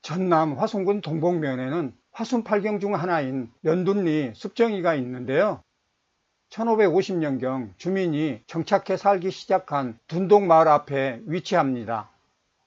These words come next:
숲정이는 마을 근처 숲을 뜻하는 순수한 우리말로 둔동마을에서는 숲바탕이라고도 부르는데요.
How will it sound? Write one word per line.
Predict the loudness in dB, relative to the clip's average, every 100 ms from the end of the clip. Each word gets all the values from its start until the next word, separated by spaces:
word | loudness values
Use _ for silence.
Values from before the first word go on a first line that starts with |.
| _ _ _ _ _ _ _ _ _ _ _ _
숲정이는 | -10 0 4 4 2 -2 -4 -6 -12
마을 | 0 6 6 4
근처 | -4 -4 0 0 0 -8 -10
숲을 | -8 -2 -2 0
뜻하는 | 4 4 4 -2 -6 -10
순수한 | -6 -2 2 4 6 4
우리말로 | 2 2 2 2 0 -2 -6 _ -6
둔동마을에서는 | 0 4 6 6 4 2 -4 -4 -4 -6 -10
숲바탕이라고도 | -2 0 0 -10 -4 -2 0 0 0 0 -2
부르는데요. | -2 -2 0 -2 -2 0 -2